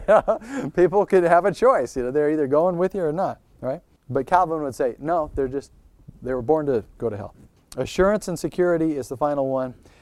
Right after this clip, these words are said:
There is security in God's grace that allows the assurance of salvation but that security is rela-, is in relation to continued faithfulness, we can still defiantly reject God. And, and we believe that's true, is that although somebody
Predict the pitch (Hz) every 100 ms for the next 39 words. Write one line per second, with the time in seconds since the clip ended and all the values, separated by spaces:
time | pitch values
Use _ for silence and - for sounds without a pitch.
0 | _ 131 143 139 - - 190 196 190 160
1 | 160 135 156 175 - 139 147 170 147 143
2 | - 247 254 185 - 151 127 120 - 123
3 | - _ _ 135 131 143 - - 185 185
4 | 165 131 123 139 151 175 - 147 131 143
5 | 135 151 180 175 151 139 160 143 - 226
6 | 220 - 214 214 - 113 101 - _ _
7 | _ - 160 160 139 - 202 208 156 151
8 | - 180 160 110 101 107 90 - 120 110
9 | 113 104 - 117 104 95 _ _ _ -
10 | 117 113 107 _ 117 120 117 117 110 110
11 | - - 113 95 _ _ _ 113 113 113
12 | 104 - - - 110 120 135 143 160 139
13 | 135 131